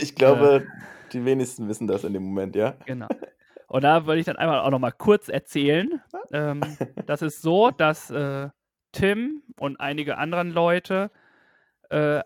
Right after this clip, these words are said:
Speaker 2: ein, einen Verein gegründet haben. Corazon heißt der. Der ist in Chile. Und dort wird halt so ein bisschen, werden benachteiligte Menschen in Chile geholfen.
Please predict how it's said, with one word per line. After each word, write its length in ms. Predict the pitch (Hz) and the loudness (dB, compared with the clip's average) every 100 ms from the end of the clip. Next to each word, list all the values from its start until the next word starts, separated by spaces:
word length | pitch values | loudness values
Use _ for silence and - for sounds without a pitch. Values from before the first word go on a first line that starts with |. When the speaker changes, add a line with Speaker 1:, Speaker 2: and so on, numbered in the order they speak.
| _ 143 | _ -2
Speaker 2:
ein, 560 | 151 156 156 147 120 _ _ _ _ _ _ | 2 2 -2 -6 -10 _ _ _ _ _ _
einen 120 | 143 143 | -8 -2
Verein 400 | 175 127 180 175 | -2 2 2 2
gegründet 460 | 139 135 120 113 | 0 0 -2 -4
haben. 420 | 123 113 110 101 - | -4 -6 -8 -12 -8
Corazon 600 | - 151 147 - 165 175 | -2 2 2 0 0 0
heißt 280 | 208 185 - | 0 -2 -2
der. 280 | 190 196 294 359 _ _ _ | 0 2 0 -4 _ _ _
Der 120 | 127 | -6
ist 100 | 131 | -6
in 100 | 131 | -6
Chile. 580 | 127 - 160 165 208 359 _ _ _ _ _ _ _ _ _ _ _ _ | -8 -8 -6 -2 0 0 _ _ _ _ _ _ _ _ _ _ _ _
Und 200 | - 139 | -12 0
dort 220 | 151 165 170 | 2 2 0
wird 140 | 160 | 0
halt 200 | 151 151 | 0 0
so 80 | 156 | -4
ein 100 | 147 | -4
bisschen, 500 | 156 - 151 147 - _ _ _ _ _ _ - | -6 -4 -6 -6 -14 _ _ _ _ _ _ -12
werden 320 | 135 139 147 | -4 -2 -2
benachteiligte 840 | 147 156 175 - 185 160 160 151 | 0 2 2 0 -4 -2 -4 -4
Menschen 720 | 156 147 170 - 131 120 113 | -2 -2 -2 -6 -4 -6 -8
in 160 | 123 123 | -12 -12
Chile 360 | - 143 131 120 | -8 -6 -4 -2
geholfen. 640 | 123 127 113 110 110 104 | 0 2 0 -2 -12 -14